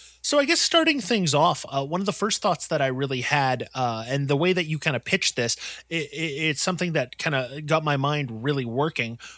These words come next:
was the idea of knowing how to play cards and what cards to play and how to craft your hands to get the most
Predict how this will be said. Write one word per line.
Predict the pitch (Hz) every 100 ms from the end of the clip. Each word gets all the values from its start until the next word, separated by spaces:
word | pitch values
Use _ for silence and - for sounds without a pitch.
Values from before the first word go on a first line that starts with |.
| _
was | 170 185 151
the | 185
idea | 180 180 160 180 190
of | 139 143 139 - - -
knowing | 156 156 170 220 254 247 233 226 202 180 185 185
how | - - - 190 190 156 151 143 -
to | 165
play | - - 156 143 131
cards | - 131 117 120 120
and | 143 135
what | 123 160 180
cards | - 160 143 -
to | -
play | - 156
and | 127
how | 156
to | 156
craft | - - 175 165 -
your | 156
hands | 127 160 156 139
to | -
get | 139 -
the | 143
most | 139 143 -